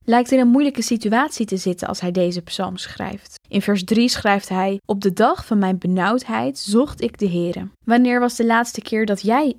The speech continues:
een dag van benauwdheid had? Ik weet niet of je je hierin herkent, maar ik kan een aantal momenten in mijn leven opnoemen waarin ik benauwdheid ervaarde. Seizoenen waarin ik het moeilijk had,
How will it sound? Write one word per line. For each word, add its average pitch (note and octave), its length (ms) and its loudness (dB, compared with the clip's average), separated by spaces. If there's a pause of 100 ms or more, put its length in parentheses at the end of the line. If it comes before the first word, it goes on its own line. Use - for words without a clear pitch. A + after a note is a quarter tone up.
een A3 180 4
dag G3+ 240 0
van F#3+ 240 -2
benauwdheid F3+ 640 0
had? - 340 -12 (160)
Ik F3+ 140 -4
weet F#3 220 2
niet G3 240 2
of - 160 -4
je F3+ 120 0
je F3+ 120 2
hierin F3+ 360 0
herkent, F#3+ 540 0
maar F#3 300 0 (220)
ik B3+ 120 0
kan C4+ 180 4
een A#3 160 2
aantal D#4 300 4
momenten G#3 560 2
in C4+ 100 0
mijn F#3 180 0
leven A#3 380 0
opnoemen B3 440 2
waarin A#3+ 300 0
ik A#3 160 -2
benauwdheid F#3 720 -2
ervaarde. F3+ 520 -8 (340)
Seizoenen G#3 580 2
waarin F#3+ 260 2
ik F#3 80 -4
het F#3 100 -4
moeilijk G#3 340 2
had, G3+ 220 -2